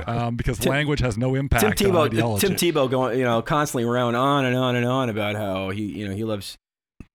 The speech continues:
Speaker 2: you know, Jesus and, and putting his head down and playing the game right is,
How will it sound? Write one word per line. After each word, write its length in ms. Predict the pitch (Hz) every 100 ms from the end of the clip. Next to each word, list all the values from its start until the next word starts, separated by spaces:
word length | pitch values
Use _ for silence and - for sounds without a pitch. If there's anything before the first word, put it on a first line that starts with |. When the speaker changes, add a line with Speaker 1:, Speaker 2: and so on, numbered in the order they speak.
| -
Speaker 2:
you 80 | 107
know, 100 | 92
Jesus 400 | 104 123 110 110
and, 180 | 101 -
and 120 | 104
putting 180 | 123 113
his 100 | 107
head 140 | 117
down 180 | 113 110
and 80 | 101
playing 160 | 113 104
the 60 |
game 180 | 95 98
right 200 | 104
is, 100 | 101